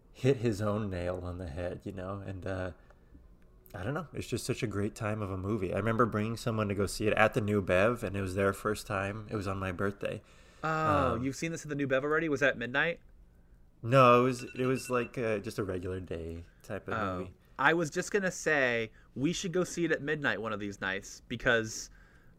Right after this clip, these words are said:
Speaker 2: like, I want, I wanna revisit it, and I wanna be wrong. You know what I mean? I wanna,
Speaker 1: Yeah.
Speaker 2: I wanna like it. I wanna share that enthusiasm with you. I, th-, I think it literally plays there this Friday night. But anyways,
Speaker 1: Well, I'm
Speaker 2: I
Speaker 1: happy to go
Speaker 2: digress.
Speaker 1: see it again, um, for sure, because, uh, I love that <laughs> film. But the, but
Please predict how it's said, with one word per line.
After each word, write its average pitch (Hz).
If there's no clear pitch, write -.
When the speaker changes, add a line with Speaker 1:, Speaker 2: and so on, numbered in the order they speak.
Speaker 2:
like, 139
I 135
want, 156
I 151
wanna 185
revisit 156
it, 123
and 127
I 127
wanna 135
be 120
wrong. 98
You 107
know 110
what 104
I 101
mean? 104
I 113
wanna, 127
Speaker 1:
Yeah. -
Speaker 2:
I 131
wanna 170
like 185
it. 113
I 120
wanna 131
share 135
that 127
enthusiasm 113
with 104
you. 107
I, 110
th-, -
I 143
think 294
it -
literally 143
plays 127
there 110
this 107
Friday 98
night. 98
But 135
anyways, 107
Speaker 1:
Well, 127
I'm 127
Speaker 2:
I 123
Speaker 1:
happy 117
to 185
go 147
Speaker 2:
digress. 120
Speaker 1:
see 127
it 120
again, 104
um, 90
for -
sure, 127
because, 104
uh, 92
I 107
love 101
that 104
<laughs> -
film. 120
But 139
the, 160
but 131